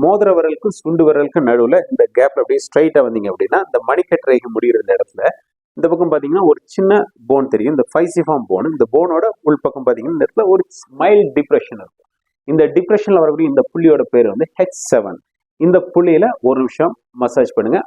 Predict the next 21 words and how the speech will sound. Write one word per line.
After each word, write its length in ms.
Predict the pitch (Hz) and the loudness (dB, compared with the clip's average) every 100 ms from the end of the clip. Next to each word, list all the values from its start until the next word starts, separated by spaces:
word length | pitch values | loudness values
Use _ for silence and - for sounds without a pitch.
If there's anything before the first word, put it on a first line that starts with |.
| 143 | -2
அடுத்து 200 | 135 131 120 | -2 2 2
ஒரு 60 | 117 | 0
நிமிஷம் 220 | - 120 | -2 0
ரெஸ்ட் 180 | 120 - 131 | 0 0 0
கொடுங்க, 240 | 113 160 220 _ _ _ _ | 0 0 -8 _ _ _ _
திரும்ப 180 | 160 147 131 | 0 2 0
மசாஜ் 260 | 113 117 | -2 -4
பண்ணுங்க. 200 | 107 165 165 | 0 2 2
இந்த 100 | 170 | 2
மாதிரி 140 | 185 165 | 2 0
ஒரு 100 | 135 123 | 0 0
மூணு 140 | 135 127 | 0 0
நிமிஷம் 240 | - 117 | -4 -14
மசாஜ் 260 | - 117 - | -6 -4 -4
பண்ணுங்க. 200 | 95 90 _ _ _ _ 143 | -6 -16 _ _ _ _ -2
அடுத்த 220 | 208 - 233 | 0 0 -2
புள்ளி 180 | - 127 107 | 0 2 2
வந்து 160 | 107 190 - _ _ _ - | 2 0 0 _ _ _ -6
இந்த 160 | 139 151 196 139 | -2 2 2 0
மணிக்கட்டு 360 | 135 170 175 143 | -2 -2 -2 0
ரேகையோட 300 | 123 117 113 | 0 2 0